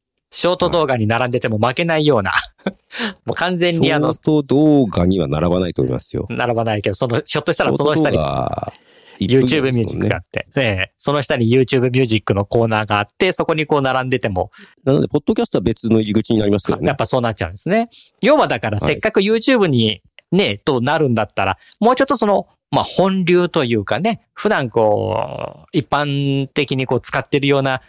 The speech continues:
Speaker 1: 中に、ちょこっとこう顔出せるといいなとは思ったんでね。ええ。
Speaker 2: YouTubeとしてはだけど動画の方が広告入れれるんで。
Speaker 1: ってことですもんね。うん。
Speaker 2: はい。
Speaker 1: そうか、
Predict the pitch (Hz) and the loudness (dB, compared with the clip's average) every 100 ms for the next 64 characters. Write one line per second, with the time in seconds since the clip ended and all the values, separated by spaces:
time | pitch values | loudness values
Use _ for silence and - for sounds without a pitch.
0 | _ - 190 220 233 294 - _ - 339 | _ -2 0 2 2 2 0 _ -4 -2
1 | - 330 113 127 127 123 143 107 101 127 | 0 0 0 0 0 0 -2 -2 0 0
2 | 113 120 95 90 135 - - 80 78 - | 0 0 -2 0 0 -2 -4 -6 -8 -14
3 | 120 98 175 196 - _ 95 82 - - | -8 -2 0 0 -2 _ -10 -10 -14 -20
4 | - _ _ _ _ _ _ - 101 170 | -20 _ _ _ _ _ _ -6 -4 -2
5 | - 208 170 - 120 101 76 87 98 92 | 0 0 2 0 0 0 2 2 2 2
6 | 95 95 98 - - - 87 - - 80 | 0 2 2 0 -4 -2 0 -2 -2 0
7 | 78 76 69 65 - - 104 104 101 90 | 0 0 -2 -6 -12 -6 -2 -2 -2 -6
8 | - 90 98 185 226 - 98 90 82 85 | -10 -10 -4 -4 -4 -6 -6 -4 -6 -8
9 | 85 71 67 67 - - - - - 120 | -8 -10 -10 -14 -20 -20 -20 -10 -4 0
10 | 170 | 0